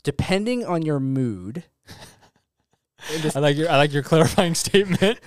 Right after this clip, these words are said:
Speaker 1: Depending on your mood, um, I think, um, or depending on your mood or your attention to your phone or not, I think you have, uh,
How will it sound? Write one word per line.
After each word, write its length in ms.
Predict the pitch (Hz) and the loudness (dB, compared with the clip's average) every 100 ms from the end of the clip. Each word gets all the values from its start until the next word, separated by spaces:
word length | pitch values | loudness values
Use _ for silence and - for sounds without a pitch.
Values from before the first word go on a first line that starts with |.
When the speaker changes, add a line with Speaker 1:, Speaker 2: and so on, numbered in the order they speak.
| _ | _
Speaker 1:
Depending 420 | - - 190 214 | -12 -8 -8 -4
on 80 | 208 | -2
your 120 | 180 | -2
mood, 380 | 156 151 135 123 - - - | -2 0 -2 -4 -10 -20 -12
um, 160 | 127 117 | -8 -4
I 100 | 131 | -4
think, 420 | - 151 147 - _ _ _ _ _ _ - | -4 -4 -4 -6 _ _ _ _ _ _ -12
um, 420 | 113 104 92 - _ _ | -10 -10 -12 -18 _ _
or 360 | 180 180 196 - 151 | 2 6 6 2 -4
depending 260 | 160 220 247 | -2 0 2
on 60 | |
your 80 | 220 | 0
mood 240 | 170 180 170 | 2 0 2
or 160 | 151 | 0
your 160 | 139 143 | 0 -2
attention 720 | 127 - 156 156 185 185 196 - | -4 -6 -6 -4 -6 -6 -10 -14
to 140 | - | -10
your 180 | 135 113 | -6 -6
phone 460 | - - 117 104 98 | -10 -10 -8 -8 -10
or 100 | 107 | -14
not, 360 | 107 101 95 - _ _ - | -12 -12 -14 -18 _ _ -10
I 80 | |
think 200 | 127 147 | -6 -6
you 220 | 135 156 147 | -4 -4 -2
have, 540 | 151 135 135 131 - _ _ _ _ _ _ | 0 0 0 -4 -10 _ _ _ _ _ _
uh, 420 | 135 107 98 95 | -6 -6 -6 -10